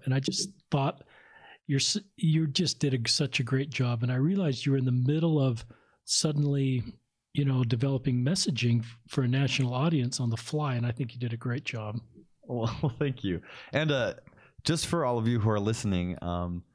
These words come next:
Speaker 2: I just wanna take a moment and, and thank Papa Osler. Uh, so when all this started happening over the weekend, um, people started showing up to my house. News reporters were kind of harassing my parents. And,
Speaker 1: Wow.
Speaker 2: and my mom is still ver-, is still quite sick. And, and so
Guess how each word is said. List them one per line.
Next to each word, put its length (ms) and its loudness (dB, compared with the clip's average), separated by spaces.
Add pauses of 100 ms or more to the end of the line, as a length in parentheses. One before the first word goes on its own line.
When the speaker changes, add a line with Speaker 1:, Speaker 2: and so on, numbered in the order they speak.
(180)
Speaker 2:
I 40 2
just 100 2
wanna 160 0
take 160 -2
a 60 2
moment 320 0
and, 280 -4
and 240 -8
thank 560 -4 (140)
Papa 200 -4
Osler. 600 -4 (380)
Uh, 300 0
so 280 0
when 280 0
all 120 0
this 120 -2
started 220 -2
happening 480 -2
over 100 2
the 80 -2
weekend, 540 -2 (400)
um, 560 0 (140)
people 240 0
started 380 -2 (220)
showing 300 0
up 80 0
to 100 -6
my 60 0
house. 360 -4
News 160 -2
reporters 520 -2
were 120 -4
kind 220 -8
of 80 -14
harassing 380 -4
my 100 -2
parents. 520 -6
And, 100 -4
Speaker 1:
Wow. 320 0 (140)
Speaker 2:
and 60 0
my 80 0
mom 260 -2
is 60 -2
still 200 0
ver-, 300 -2
is 340 -6
still 220 -4
quite 200 -2
sick. 460 -6
And, 220 -6
and 160 0
so 400 -2